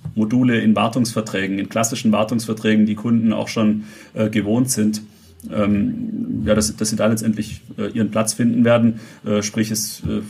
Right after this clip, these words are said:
gibt dann halt in Zukunft datenbasierte Wartungsverträge,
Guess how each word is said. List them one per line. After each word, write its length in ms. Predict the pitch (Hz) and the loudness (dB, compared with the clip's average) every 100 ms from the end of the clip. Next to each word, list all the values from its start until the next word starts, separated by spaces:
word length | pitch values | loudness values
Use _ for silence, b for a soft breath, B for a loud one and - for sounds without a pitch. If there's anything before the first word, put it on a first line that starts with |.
| - | -8
gibt 180 | 117 110 | -6 0
dann 80 | 104 | 0
halt 160 | 104 | 2
in 60 | 110 | 0
Zukunft 340 | 117 113 104 | -2 -2 -2
datenbasierte 640 | 107 113 123 110 120 117 107 | 0 2 2 2 0 -2 0
Wartungsverträge, 840 | 110 113 123 - 113 120 113 113 | 0 0 -2 -2 -4 0 0 0